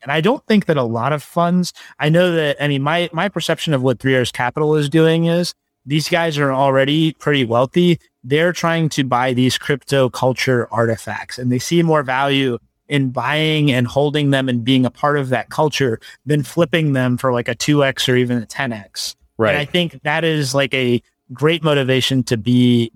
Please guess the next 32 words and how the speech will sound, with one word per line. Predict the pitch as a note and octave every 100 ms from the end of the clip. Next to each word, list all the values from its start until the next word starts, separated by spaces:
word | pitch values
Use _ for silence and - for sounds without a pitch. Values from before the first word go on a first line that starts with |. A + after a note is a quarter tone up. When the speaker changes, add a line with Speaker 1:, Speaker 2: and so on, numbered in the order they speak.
| -
Speaker 1:
in | C#3 B2+
the | A2+
space. | - B2+ A2 G2 -
So | - D#3+
those | D3+ A3
are | F#3+
a | D3+
couple | D#3 B2+
of | A2
my | A#2+
thoughts. | G#2+ F#2+ F#2+ - _ _ _ - - -
Speaker 2:
Yeah, | - C#3 D#3 A#2+ - B2
I |
mean, | C3 C#3
it | C#3+
is | D#3 -
gonna | C#3+ B2
be | A#2+ A#2 A2+ G#2+ G#2 -
a | A2
crazy, | A2 - A#2 A#2+ A#2 G#2+ G#2+ G2
crazy | - G#2+ G#2+ G2
world | G2 G2+ G2 F#2
here | G2 F#2+ F2+ E2
in | G2 G2
the |
next | F#2+ F#2 -
year | F#2+ F#2+ F#2
or |
so, | - F#2 D#2+
because | F#2 - G#2+ G2+ - _
you | B2+ A2+ C3+ D3+
have, | C3+ A#2+ A2 G#2 G2